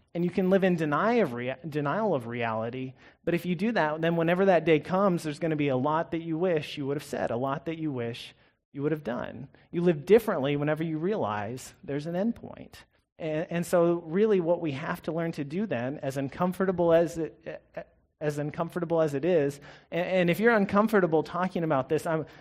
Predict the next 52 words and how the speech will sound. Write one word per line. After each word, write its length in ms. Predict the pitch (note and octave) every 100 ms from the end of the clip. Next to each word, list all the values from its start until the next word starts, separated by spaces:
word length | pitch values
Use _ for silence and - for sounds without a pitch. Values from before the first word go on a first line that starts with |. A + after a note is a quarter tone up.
| -
I'm 200 | F3+ F3+
with 200 | E3 E3
you. 160 | D#3
This, 280 | C#3+ E3+ -
this 240 | - E3+ F3+
was 160 | F#3
not, 380 | E3 D3+ D#3 D#3
uh, 80 | D#3
one 300 | D3+ D#3 E3
that 100 | D#3
I 80 | D#3
was 160 | D#3+
like, 240 | D3 D3 -
"I 200 | F#3+ A#3+
want 480 | F3+ E3 G3 G#3+ -
to 80 | F3
deliver 380 | E3+ E3 D3+
this 220 | D#3+ D3+ D#3+
message. 540 | C3+ C3 C3 A2+ -
You 120 | E3+
are 40 | D#3
going 300 | D#3+ D#3 D#3
to 100 | D3+
die." 360 | C3+ A2+ B2 D2
It, 140 | F#3+
it's 160 | G3 F#3+
something, 260 | A#3 B3
it's 120 | G3+ -
hard. 260 | - D#3
It's 100 | A2+
hard 220 | - C#3+
for 100 | -
me 140 | D#3 D#3
too. 380 | - - - - - - _
And 140 | D3 C#3+
it's 140 | C#3
something 280 | D#3+ E3 E3
that 120 | C3+
we 100 | C3
have 340 | A#2 B2 C3
to 100 | -
learn 360 | A2+ G2+ G2 A2+
to 100 | C#3+
face. 340 | - - B2+
It's 100 | C3+
something 260 | D#3 D3+ D3+
we 80 | D3
have 140 | D3+
to 100 | D#3
learn 320 | C#3+ D3 D#3+
to 140 | E3 E3
embrace, 680 | D#3+ B2 G2 G#2+ - -